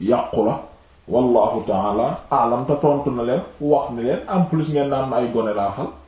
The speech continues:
C'est Yonent mi alayhi salaatu salaam wax nañ ko loolu. Nee nañ ko ay yow, ah,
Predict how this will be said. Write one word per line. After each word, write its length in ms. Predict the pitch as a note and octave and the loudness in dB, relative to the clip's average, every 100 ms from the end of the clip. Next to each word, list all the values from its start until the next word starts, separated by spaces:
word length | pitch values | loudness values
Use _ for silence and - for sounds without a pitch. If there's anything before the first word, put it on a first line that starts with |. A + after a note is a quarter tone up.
| _ _ - - | _ _ -20 -20
C'est 340 | - E3+ F#3 E3 - - - _ - | -6 0 0 -2 -8 -20 -20 _ -2
Yonent 260 | G#3+ E3 D3 | 2 2 2
mi 100 | C#3 | 2
alayhi 200 | C3 B2 | 2 2
salaatu 240 | A#2 A2 A2+ | 0 0 2
salaam 220 | G#2 A#2+ | 0 2
wax 160 | A#2 | 0
nañ 160 | A#2 A#2 | -2 -2
ko 100 | D#3 | 0
loolu. 260 | G#3+ A4+ B4 - - - | 2 2 0 -4 -14 -8
Nee 120 | D3 | -4
nañ 160 | A#2+ A2+ | -4 -2
ko 140 | A2+ | 0
ay 100 | A#2+ B2 | 2 4
yow, 320 | A#2 A2+ A2 A#2+ - - | 2 0 -4 -8 -12 -16
ah, 120 | - | -12